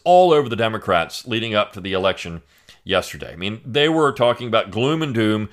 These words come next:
If Republicans win, it's going to be a disaster for democracy in America.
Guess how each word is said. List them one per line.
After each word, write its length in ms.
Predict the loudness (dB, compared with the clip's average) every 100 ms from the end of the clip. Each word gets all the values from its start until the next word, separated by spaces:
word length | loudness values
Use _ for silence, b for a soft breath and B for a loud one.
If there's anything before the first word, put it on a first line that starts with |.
| b b
If 180 | -8 -2
Republicans 720 | -2 2 2 2 -2 -4 -6
win, 440 | -4 -2 -2 -4 -10 b b
it's 280 | -2 0 -2
going 400 | -4 -2 -2 -4
to 120 | -8
be 540 | -6 -2 -2 -2 -4 -8 b -2
a 100 | 0
disaster 920 | 2 -2 2 2 2 0 -2 -2 -2
for 460 | -4 -4 0 2 0 0
democracy 920 | 0 2 0 0 -4 -6 -4 -4 -4
in 240 | -6 -6
America. 600 | -6 -4 -4 -6 -12 -20